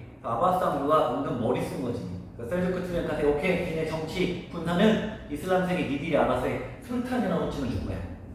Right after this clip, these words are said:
그리고 아바스 왕조는 "오케이, 우린 계속 종교적인 리더로서 계속 칼리프 유지할게."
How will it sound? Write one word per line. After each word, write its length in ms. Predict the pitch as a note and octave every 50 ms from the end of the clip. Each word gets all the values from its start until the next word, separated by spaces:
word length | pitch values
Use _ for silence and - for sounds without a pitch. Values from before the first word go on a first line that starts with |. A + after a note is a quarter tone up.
| - - - - - - - - - -
그리고 140 | C3+ B2+ B2
아바스 240 | B2 - - - -
왕조는 360 | D#3 D#3+ - F3+ F#3 - D#3+
"오케이, 280 | - - G#3 G#3 F#3 F3+
우린 200 | F3+ F3+ F3+ F3+
계속 580 | F3 - F3+ F#3 G#3 G#3+ G#3+ G#3+ - - - -
종교적인 640 | - E3 F3 F3+ G3 G3+ F#3 G3 F#3 F#3 F3 D#3+
리더로서 880 | D3 D3 D3+ E3+ E3 D#3+ C#3+ - - F3+ E3+ E3+ E3 E3+ E3 - - -
계속 320 | - C3 - F3 F3+ - E3+
칼리프 320 | G#3 G#3+ A3 A3+ A3 D#3+
유지할게." 400 | C#3 B2 - C#3+ C3+ A#2 - -